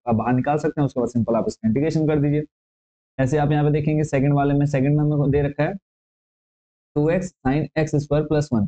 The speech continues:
अब यहाँ पे आप किसको माने कि हमें दूसरा, अ, पद मिल जाए? तो देखो, अगर आप एक्स स्क्वायर प्लस वन को टी मानते हैं, तो और इसका differentiation करेंगे हम इस वाले का, तो आ जाएगा टू एक्स प्लस वन का करेंगे, ज़ीरो हो जाएगा, तो टू x dx equal to क्या आ जाएगा? डी टी।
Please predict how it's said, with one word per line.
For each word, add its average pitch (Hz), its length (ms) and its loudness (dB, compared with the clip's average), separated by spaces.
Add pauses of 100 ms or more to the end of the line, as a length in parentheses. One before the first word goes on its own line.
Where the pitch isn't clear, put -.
(480)
अब 170 120 0
यहाँ 143 160 0
पे 151 80 0
आप 156 80 0
किसको 160 440 -2
माने 143 320 2
कि 160 200 0
हमें 143 280 2
दूसरा, 139 340 0 (280)
अ, 127 120 0
पद 143 200 0
मिल 127 240 2
जाए? 107 140 -2
तो 127 100 -2
देखो, 131 200 0
अगर 143 140 0
आप 147 120 -4 (120)
एक्स 147 180 -4
स्क्वायर 143 260 0
प्लस 151 240 0
वन 139 220 2
को 156 80 2
टी 151 280 0
मानते 110 300 0
हैं, 131 220 0 (520)
तो 131 120 0
और 135 100 0
इसका 147 220 0
differentiation 139 680 0
करेंगे 127 320 2
हम 139 240 0
इस 120 140 -6
वाले 120 220 0
का, 135 140 0 (460)
तो 143 60 0
आ 139 60 2
जाएगा 143 200 2
टू 143 260 0
एक्स 185 240 0 (120)
प्लस 139 200 0
वन 139 140 2
का 143 100 2
करेंगे, 143 280 2
ज़ीरो 147 200 2
हो 156 80 2
जाएगा, 147 200 2
तो 147 120 -2
टू 147 260 0
x 185 240 -2
dx 131 460 2
equal 139 200 0
to 143 120 0
क्या 160 140 0
आ - 20 0
जाएगा? 156 260 2
डी 110 280 2
टी। 160 120 0